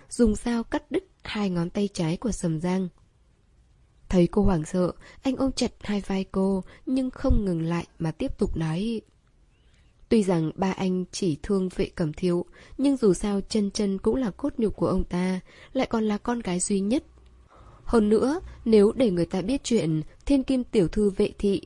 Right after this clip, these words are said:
vì đả thương người bị bắt giam, thì sẽ gây ảnh hưởng không tốt tới Vệ Thị. Nên mặc dù tức giận, vẫn chuyển nhượng rất nhiều lợi ích để Sầm gia đồng ý âm thầm hòa giải.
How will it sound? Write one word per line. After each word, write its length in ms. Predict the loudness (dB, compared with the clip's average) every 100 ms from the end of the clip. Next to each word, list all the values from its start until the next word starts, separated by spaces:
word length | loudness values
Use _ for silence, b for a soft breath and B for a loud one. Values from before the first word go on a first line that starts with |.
| B B B B
vì 360 | 0 4 4 4 2
đả 200 | 0 0
thương 280 | 0 0 0
người 220 | 2 2
bị 160 | 2 -2
bắt 180 | -2 -6
giam, 380 | -2 -2 -2 -4 -10 -20 -20 _ -20 -2
thì 380 | 0 2 0 -2
sẽ 220 | -4 -4 -2
gây 120 | -2
ảnh 200 | -2 -2
hưởng 180 | -2 -2
không 200 | 0 0
tốt 220 | 2 -2 0
tới 120 | -2
Vệ 180 | 0 -2
Thị. 240 | 0 0 -2 -10 _ _ _ _ -16 0
Nên 220 | 4 4
mặc 200 | 2 0
dù 200 | 2 2
tức 220 | 2 -2 0
giận, 180 | -2 -2 B B -2
vẫn 140 | 0 2
chuyển 280 | 0 0 2
nhượng 300 | 0 0 0
rất 240 | -2 -4 0
nhiều 160 | 2
lợi 200 | 2 0 -2
ích 220 | -4 -4 -6 b b 0
để 160 | 2
Sầm 280 | 2 0 -2
gia 200 | -2 -4
đồng 240 | -2 -2
ý 320 | 0 0 0 -2 -4
âm 200 | -2 -2
thầm 240 | 0 -2 0
hòa 220 | 0 0
giải. 360 | -4 -4 -6